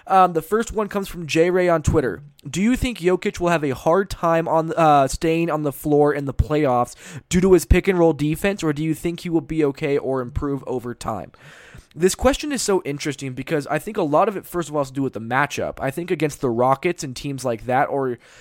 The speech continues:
you know, teams like the Nets who specifically run high pick and rolls looking to exploit slower footed big men, there may be some issues there. But I think that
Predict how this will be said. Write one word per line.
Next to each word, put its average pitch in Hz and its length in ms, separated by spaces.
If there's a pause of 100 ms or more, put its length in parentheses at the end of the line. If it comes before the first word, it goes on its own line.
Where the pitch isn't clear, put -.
(120)
you 165 80
know, 143 80
teams 170 240
like 143 140
the 143 80
Nets 147 440
who 147 140
specifically 175 680
run 135 420 (240)
high 160 280
pick 175 240
and 147 160
rolls 135 340
looking 139 380
to 165 340
exploit 139 640
slower 139 400
footed 135 380
big 135 180
men, 196 260 (300)
there 170 140
may 185 200
be 190 140
some 175 220
issues 147 420
there. 113 220
But 135 360 (460)
I 160 120
think 247 400
that 196 240